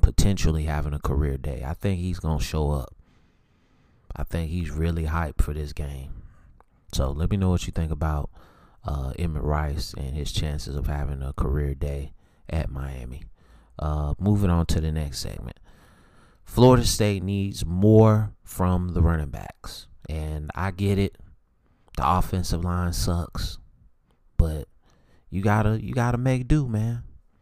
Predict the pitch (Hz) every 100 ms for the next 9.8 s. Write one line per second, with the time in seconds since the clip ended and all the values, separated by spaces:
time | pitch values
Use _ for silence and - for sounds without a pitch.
0 | _ _ - 80 95 95 95 87 92 110
1 | 120 117 - 135 104 117 87 92 98 98
2 | 92 92 92 90 87 87 - - - _
3 | _ _ _ _ _ _ _ _ - 80
4 | 80 - 80 90 92 87 76 - 82 -
5 | 82 - 76 76 64 - - - - _
6 | _ _ - 78 87 92 90 - - 98
7 | 98 87 90 95 85 90 92 95 92 92
8 | 87 90 85 90 87 82 78 82 82 80
9 | - 80 73 95 120 87 92 -